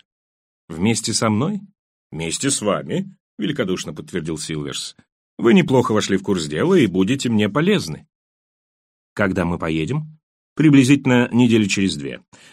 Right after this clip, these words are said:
Для сборов, стало быть, достаточно времени». «Надолго?» — спросил я. «Пока что на две недели. Но, может, мы пробудем и дольше. Лос-Анджелес для торговца картинами — нетронутая целина.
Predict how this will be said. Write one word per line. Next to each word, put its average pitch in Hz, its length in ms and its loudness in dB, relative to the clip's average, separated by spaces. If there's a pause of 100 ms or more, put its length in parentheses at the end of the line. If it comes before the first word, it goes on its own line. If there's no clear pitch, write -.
(120)
Для 113 200 2
сборов, 104 400 2
стало 220 220 0
быть, 190 240 0
достаточно 78 580 -4
времени». 67 420 -10 (680)
«Надолго?» — 101 560 0
спросил - 340 -8
я. 69 180 -12 (540)
«Пока 85 320 -6
что 104 200 -4
на 117 120 2
две 113 140 2
недели. 175 440 0 (380)
Но, 185 400 4
может, 208 400 2
мы 196 100 4
пробудем 131 420 4
и 98 40 4
дольше. 190 480 4
Лос-Анджелес 147 640 2
для 104 140 -2
торговца 101 440 -2
картинами — 120 520 0
нетронутая 120 640 2
целина. 180 500 4